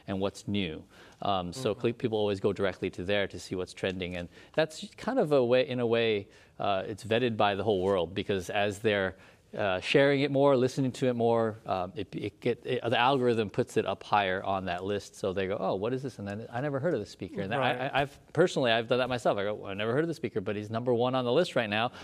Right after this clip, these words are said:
Speaker 2: Right.
Speaker 1: Let me listen to it." I'm like, "Wow, this is a real blessing. This,
Speaker 2: Right.
Speaker 1: this, this guy really knows his stuff." And it's, um,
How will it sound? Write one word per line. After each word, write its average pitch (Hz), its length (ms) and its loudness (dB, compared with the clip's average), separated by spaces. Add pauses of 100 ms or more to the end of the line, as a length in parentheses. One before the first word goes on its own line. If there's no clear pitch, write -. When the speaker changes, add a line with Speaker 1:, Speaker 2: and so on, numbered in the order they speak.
Speaker 2:
Right. 120 160 -2
Speaker 1:
Let 120 100 2
me 131 80 2
listen 160 320 4
to 117 120 2
it." 120 100 4
I'm 113 160 -2
like, 117 180 -4
"Wow, 123 300 -10
this 120 160 -8
is - 180 -8
a 90 60 -10
real 92 240 -4
blessing. 110 380 -2
This, 101 260 -8
Speaker 2:
Right. 120 340 -6
Speaker 1:
this, - 200 -10
this 139 240 -8
guy 135 160 0
really 113 320 0
knows 110 240 -6
his - 100 -20
stuff." 135 320 -2
And 98 140 -2
it's, - 260 -10
um, 101 260 -4